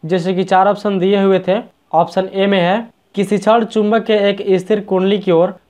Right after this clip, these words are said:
गतिमान होने पर, बी में है किसी कुंडली के एक स्थिर क्षण चुंबक की ओर गतिमान होने पर, सी में है कुंडली और क्षण चुंबक दोनों के समान चाल से समान दिशा में गतिमान होने पर, और डी में है कुंडली और क्षण चुंबक के समान चाल से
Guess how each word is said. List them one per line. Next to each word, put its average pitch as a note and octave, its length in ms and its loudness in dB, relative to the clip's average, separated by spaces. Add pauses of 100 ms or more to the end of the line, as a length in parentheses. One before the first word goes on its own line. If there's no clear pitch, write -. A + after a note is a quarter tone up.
गतिमान F#3+ 440 0
होने F#3+ 200 0
पर, C#3+ 220 -2 (240)
बी F#3 220 0
में G#3+ 100 2
है G3 180 -2 (220)
किसी G#3 260 -2
कुंडली A3 420 2
के B3+ 100 2 (120)
एक A3+ 140 -2 (160)
स्थिर G3+ 200 -2
क्षण A3+ 240 0
चुंबक G#3+ 340 -2
की G3 140 -2
ओर A#3+ 220 0 (200)
गतिमान G3+ 420 0
होने G3 200 0
पर, C#3+ 320 -4
सी A3+ 240 0
में A3+ 120 2
है F3+ 200 -2 (100)
कुंडली G#3 440 2
और A3+ 200 4
क्षण A3 300 0
चुंबक G#3+ 380 0
दोनों G3+ 280 0
के G3 280 0 (120)
समान G3+ 420 0
चाल A3 260 2
से G3+ 260 -2 (200)
समान G#3 320 0
दिशा G#3+ 220 0
में G#3+ 160 0
गतिमान G3+ 400 0
होने F#3+ 200 0
पर, D3 240 -4 (220)
और F3 140 2
डी G#3 160 2
में G#3+ 120 2
है G3 260 0 (140)
कुंडली G#3+ 400 2
और A3+ 200 4
क्षण A3 260 2
चुंबक G#3+ 320 0
के G#3 120 0
समान G#3 380 -2
चाल G#3+ 260 2
से F#3+ 240 -2